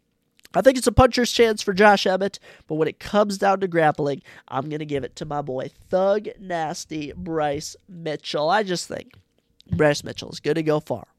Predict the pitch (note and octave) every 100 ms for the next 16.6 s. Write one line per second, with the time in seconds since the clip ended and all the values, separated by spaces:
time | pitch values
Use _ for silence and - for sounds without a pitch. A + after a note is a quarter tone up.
0 | - C3+ - _ _ - B2 - _ _
1 | C3+ C3+ - - - B3 C4 C4 B3 A#3+
2 | B3+ - _ _ _ - F3+ F#3+ F#3+ F3+
3 | F3 D#3 C3 - C#3+ C#3 B2+ - - -
4 | _ - F#3+ F#3+ F#3 C3 G#3+ A3 G#3+ G#3+
5 | G#3 A3 G#3+ G#3 G3 G#3 G3+ G3+ G3 F#3+
6 | F#3 F3+ F3+ E3 D#3+ D#3 - D#3+ E3+ C4
7 | E4 C#4+ D4 C#4 E4+ D#4 B3 - - -
8 | - D3+ D3 D3 G3+ G#3+ - G#3+ G#3+ -
9 | G#3 G#3 G3 G#3 G#3+ A#3 F3+ D#3 D#3+ F3+
10 | G3 G3+ G#3 G#3 G#3 A3 G#3+ G#3+ A#3 C#4
11 | - G#3+ G3+ - - - E3+ - D3+ D#3
12 | C#3+ D#3 B2+ - - C3 - - - -
13 | - - - - A3 B3 C#4 C4+ A#3 G#3+
14 | G3+ F3+ E3+ E3 - - D3 D3 D3 D#3+
15 | C#3+ - - D3 - F3 - - - -
16 | - - - - -